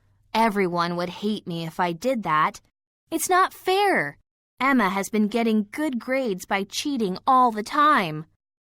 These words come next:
How silly I am! I thought we were friends."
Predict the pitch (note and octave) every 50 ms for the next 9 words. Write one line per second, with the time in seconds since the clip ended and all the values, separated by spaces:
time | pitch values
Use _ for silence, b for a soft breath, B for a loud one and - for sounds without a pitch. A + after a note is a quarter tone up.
0 | _ _ - - D4+ E4 E4+ F4 F4 - - - F#4+ G4 G#4 G4 F4+ D4 A#3+ G#3+
1 | F#3+ F#3+ F#3 F3+ F3+ D#3+ D#3 D3 D3 D3 - _ _ _ _ _ _ _ _ _
2 | - - D4+ E4+ E4 - - G4 F#4+ G4+ G#4 D4+ C4 C4 A#3 A3+ G#3 G3+ F#3+ -
3 | - - C4+ C4+ B3 A3+ F#3+ E3+ D#3+ D3+ D#3 - - - -